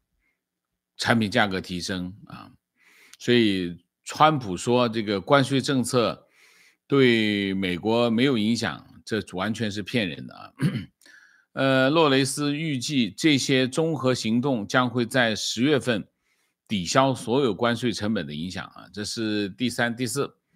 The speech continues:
日本防卫省通报，解放军辽宁号五月二十六号到二十七号通过了宫古海峡，航行期间舰载机升降了一百二十多次啊。和辽宁号航母一同通过宫古海峡的包括两艘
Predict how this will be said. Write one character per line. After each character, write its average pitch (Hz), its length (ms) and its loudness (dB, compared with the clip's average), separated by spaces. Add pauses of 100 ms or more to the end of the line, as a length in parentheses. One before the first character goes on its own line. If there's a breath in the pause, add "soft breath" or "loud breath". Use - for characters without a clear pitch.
(420 soft breath)
日 185 100 0
本 156 160 4
防 135 220 4
卫 156 100 2
省 104 360 -2
通 143 200 -4
报， 143 320 2
解 117 140 0
放 131 180 4
军 143 220 -2
辽 127 160 4
宁 135 180 2
号 131 300 2 (460)
五 110 180 -4
月 131 80 4
二 147 100 8
十 139 160 -4
六 156 200 4
号 123 200 2
到 123 120 2
二 127 120 6
十 117 140 -6
七 135 240 -4
号 123 260 2 (540 soft breath)
通 156 300 -2
过 151 180 4
了 107 300 2
宫 143 200 -2
古 135 120 -2
海 95 200 -4
峡， 85 360 -6 (500)
航 143 220 0
行 156 160 -4
期 131 180 -6
间 143 340 0
舰 143 240 0
载 90 220 -4
机 123 240 -2
升 139 260 -2
降 131 280 2
了 104 40 -4
一 123 140 0
百 95 140 -4
二 113 160 0
十 - 120 -10
多 92 160 -4
次 - 300 -8 (220)
啊。 - 180 -20 (560 soft breath)
和 - 160 2
辽 160 220 6
宁 160 160 0
号 156 180 6
航 127 200 2
母 123 180 0
一 131 180 0
同 113 380 -2
通 135 260 -2
过 131 240 4
宫 135 220 -4
古 131 100 -2
海 98 200 -2
峡 101 200 -4
的 110 120 -2
包 123 260 2
括 123 180 -2
两 82 280 -2
艘 127 340 0